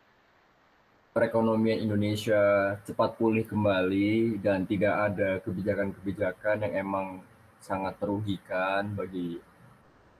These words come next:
kaum, ah, bagi masyarakat, bagi seluruh jajaran masyarakat, yang maupun itu yang dari di ba-, oh, bawah, menengah ke bawah, menengah,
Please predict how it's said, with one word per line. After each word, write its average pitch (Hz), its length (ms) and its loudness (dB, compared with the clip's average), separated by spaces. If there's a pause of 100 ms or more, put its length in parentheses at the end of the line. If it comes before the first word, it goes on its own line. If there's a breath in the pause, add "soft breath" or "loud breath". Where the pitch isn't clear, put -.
(320)
kaum, 107 640 2
ah, 107 140 -4
bagi 98 340 0
masyarakat, 98 1040 0 (400)
bagi 101 400 0
seluruh 110 560 0 (640)
jajaran 104 400 2
masyarakat, 92 920 -4 (300)
yang 101 160 0
maupun 98 560 -2
itu 104 160 -2
yang 101 160 0
dari 92 560 -6 (1200)
di 113 100 0
ba-, - 160 0 (240)
oh, 110 160 2
bawah, 110 640 4
menengah 110 400 -2
ke 107 80 -4
bawah, 104 560 2
menengah, 104 560 0